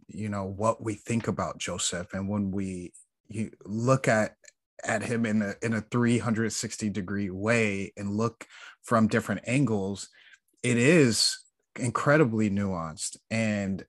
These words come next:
complicated. And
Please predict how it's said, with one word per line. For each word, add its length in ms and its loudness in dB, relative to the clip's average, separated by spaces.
complicated. 880 -4
And 680 -2